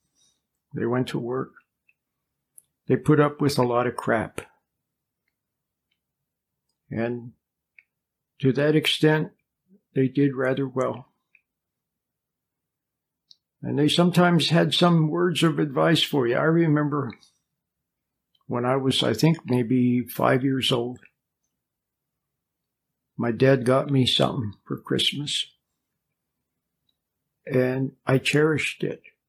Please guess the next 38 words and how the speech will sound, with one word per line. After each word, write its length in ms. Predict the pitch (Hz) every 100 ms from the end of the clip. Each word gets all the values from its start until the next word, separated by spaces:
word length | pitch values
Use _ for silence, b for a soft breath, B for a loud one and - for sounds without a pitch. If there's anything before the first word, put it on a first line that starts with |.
| _ _ _ -
It 100 | 170
wasn't 360 | 202 147 156
something 380 | 175 160 170 156
that 180 | 147 131
my 160 | 117
mom 320 | 113 107 151 175
got 240 | 175 165
for 140 | 165
me. 100 | 175
She 180 | 175 202
got 160 | 196 175
me 100 | 147
a 60 |
lot 220 | 117 123 127
of 80 |
stuff. 380 | - - 82 - - _ _ _
But 160 | 139 147
this 240 | 214 208
was 180 | 180 -
something 380 | 160 127 139 131
my 180 | 117 110
dad 460 | 95 120 175 226 226
got 360 | 135 - - _ -
for 180 | 151 123
me, 160 | 120
and 140 | 113 113
I 140 | 120
cherished 640 | - 175 196 214 - -
it. 140 | - - - _ _ _ _ _ _ _ _ _ _ _ _ _ _ _
So 160 | - 175
there's 260 | 180 - -
some, 300 | 214 220 -
something 420 | - 202 202 202
special 420 | - 185 185 175
about 340 | 143 135 131 -
dads, 340 | 139 127 110
isn't 320 | 156 139 117
there? 300 | 123 101 -